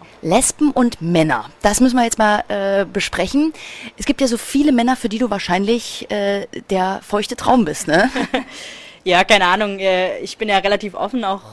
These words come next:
Speaker 2: wenn Männer mich irgendwas fragen. So hat's jetzt bisher noch keiner formuliert, aber man kann sich das wahrscheinlich schon vorstellen. Also ich meine,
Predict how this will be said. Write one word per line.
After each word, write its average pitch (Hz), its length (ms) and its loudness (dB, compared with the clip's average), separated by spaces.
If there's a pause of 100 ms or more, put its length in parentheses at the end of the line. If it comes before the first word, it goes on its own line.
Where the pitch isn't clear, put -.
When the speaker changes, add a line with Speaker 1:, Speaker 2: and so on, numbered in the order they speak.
(320)
Speaker 2:
wenn 180 560 -8
Männer 185 240 -4
mich 208 240 -6
irgendwas 214 380 -6
fragen. 233 500 0 (680)
So 202 240 -2
hat's 214 140 -4
jetzt 190 140 -12
bisher 208 220 2
noch 208 160 0
keiner 214 260 4
formuliert, 220 600 0
aber 175 460 -2
man 175 140 -12
kann 180 180 -8
sich 180 80 -20
das 185 180 -10
wahrscheinlich 180 320 -8
schon 180 200 -12
vorstellen. 196 580 -6
Also 165 180 -10
ich 151 120 -16
meine, 156 240 -12